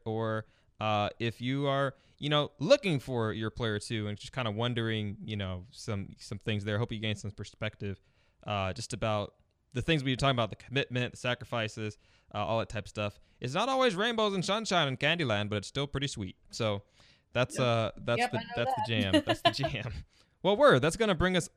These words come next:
Speaker 1: just about to the end of our episode. But of course, I want to, uh,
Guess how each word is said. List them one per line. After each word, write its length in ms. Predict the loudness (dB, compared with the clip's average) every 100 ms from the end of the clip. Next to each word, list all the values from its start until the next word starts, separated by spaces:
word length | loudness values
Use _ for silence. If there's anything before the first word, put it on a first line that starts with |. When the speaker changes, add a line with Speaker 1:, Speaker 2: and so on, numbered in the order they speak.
| -6
Speaker 1:
just 320 | -2 -2 0
about 220 | 2 2
to 80 | 0
the 120 | -2
end 140 | -2
of 60 | 0
our 100 | 0
episode. 460 | 0 -4 -2 -2 2
But 160 | 4
of 140 | 4 0
course, 480 | 2 4 4 2 -10 _
I 60 | 0
want 240 | 2 0
to, 320 | -2 -2 -2 -2
uh, 520 | 0 0 2 0 -2